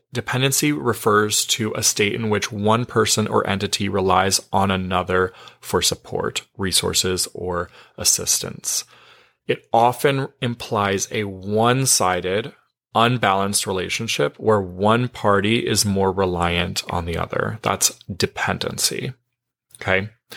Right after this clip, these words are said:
Codependency, um, on the other hand, is a dysfunctional relationship pattern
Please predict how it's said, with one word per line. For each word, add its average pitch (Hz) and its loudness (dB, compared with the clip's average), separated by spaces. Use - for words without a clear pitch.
Codependency, 104 0
um, 107 2
on 110 2
the 104 0
other 101 -2
hand, 98 -6
is - 0
a 123 4
dysfunctional 131 2
relationship 95 -4
pattern 101 -2